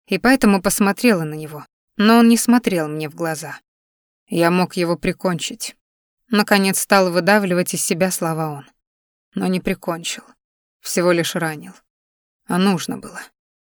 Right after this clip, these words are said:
"Нет, Тристан, не нужно. Нет, нужно". Его взгляд резко взметнулся вверх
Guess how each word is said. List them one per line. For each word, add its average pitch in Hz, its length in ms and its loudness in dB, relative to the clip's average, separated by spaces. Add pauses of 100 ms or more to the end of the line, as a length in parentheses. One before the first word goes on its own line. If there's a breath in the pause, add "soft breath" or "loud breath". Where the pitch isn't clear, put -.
(240)
"Нет, 190 300 -2
Тристан, 175 560 -4
не 190 120 2
нужно. 175 480 -4 (800)
Нет, 185 400 -2
нужно". 165 520 -2 (800)
Его 180 280 -2
взгляд 185 420 0
резко 208 320 0
взметнулся 185 640 0
вверх 196 420 -2